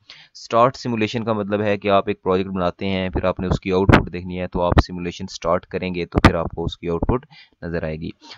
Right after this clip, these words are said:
थोड़ा प्रैक्टिस कर लेते हैं इस पे। ये जो पहले कंपोनेंट मैं इसको डिलीट कर रहा हूँ, यहाँ पे मैंने सिलेक्ट किया और कीबोर्ड से बटन प्रेस कर दिया डिलीट। या दूसरा तरीका ये है कि आप इसको सिलेक्ट करें और सिलेक्ट करने के बाद यहाँ से बटन प्रेस कर दें डिलीट, तो ये डिलीट हो गया।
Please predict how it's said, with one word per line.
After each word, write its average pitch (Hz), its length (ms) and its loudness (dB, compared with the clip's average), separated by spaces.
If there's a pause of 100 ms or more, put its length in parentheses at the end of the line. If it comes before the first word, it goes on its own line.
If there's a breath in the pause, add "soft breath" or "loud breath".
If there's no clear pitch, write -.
(140)
थोड़ा 123 120 4
प्रैक्टिस 123 320 -2
कर 127 120 2
लेते 123 240 0
हैं 123 120 2
इस 117 100 -2
पे। 113 220 2
ये 98 500 0
जो 95 140 0
पहले 101 240 0
कंपोनेंट 107 440 -2
मैं 101 240 -2 (160)
इसको - 200 -6
डिलीट 95 300 -4
कर 104 160 0
रहा 95 100 2
हूँ, 95 100 0
यहाँ 92 180 0
पे 92 60 -6
मैंने 92 200 -6
सिलेक्ट 110 300 -6
किया 104 240 0
और 98 180 -2 (360 soft breath)
कीबोर्ड 104 340 0
से 101 300 0
बटन 92 280 -4
प्रेस 92 200 -4
कर - 120 -8
दिया 87 180 -2
डिलीट। 87 480 0 (320 loud breath)
या 95 120 2
दूसरा 98 280 0
तरीका 104 240 0
ये 104 180 2
है 104 140 2
कि 98 120 -2
आप 92 160 4
इसको - 180 -10
सिलेक्ट 107 320 -4
करें 104 300 0 (320 soft breath)
और 92 120 -2
सिलेक्ट 101 280 -2
करने 92 260 0
के 90 100 -4
बाद 87 260 0
यहाँ 87 220 0
से 101 320 -2
बटन 92 240 -4
प्रेस 92 200 -2
कर 85 180 -2
दें 85 160 -4
डिलीट, 85 380 -6 (240 loud breath)
तो 104 60 -2
ये 104 100 2
डिलीट 80 340 -6
हो 78 80 -8
गया। 82 200 -8